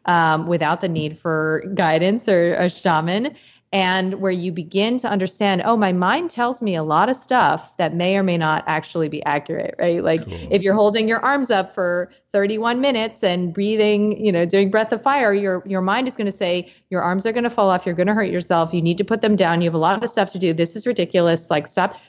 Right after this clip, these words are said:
Speaker 1: And then if you just let it kinda do its thing, eventually it'll go quiet. And there's kinda this, like, this whiteout that comes into the consciousness where you, where you break through this liminal layer and you're like,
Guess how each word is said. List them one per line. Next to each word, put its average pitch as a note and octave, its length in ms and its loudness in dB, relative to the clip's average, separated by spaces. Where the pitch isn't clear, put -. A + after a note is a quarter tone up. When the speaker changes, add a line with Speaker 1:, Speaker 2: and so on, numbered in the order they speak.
Speaker 1:
And A#3 160 2
then B3+ 120 4
if A#3+ 120 0
you A#3+ 60 -4
just F4+ 300 -6
let G#3+ 200 2
it A3+ 120 -4
kinda A#3 240 -2
do F3+ 240 0
its F#3 180 -4
thing, D4 220 -2
eventually G#3 680 0
it'll E3+ 140 2
go D#3+ 140 2
quiet. D#3+ 560 2
And D#3+ 100 -2
there's D#3 140 -4
kinda C4 260 0
this, A3+ 220 0
like, D3 260 0
this F3+ 180 0
whiteout D#3+ 720 2
that D#3+ 220 -4
comes D3 540 -2
into D#3 520 0
the D3 120 -2
consciousness F#3+ 760 -2
where G3 180 2
you, F#3+ 180 4
where G3+ 120 4
you F3+ 100 0
break G#3 440 0
through C4 260 0
this F#3+ 200 -2
liminal G3 420 2
layer G#3 320 2
and F3 180 0
you're E3+ 80 2
like, D#3+ 320 0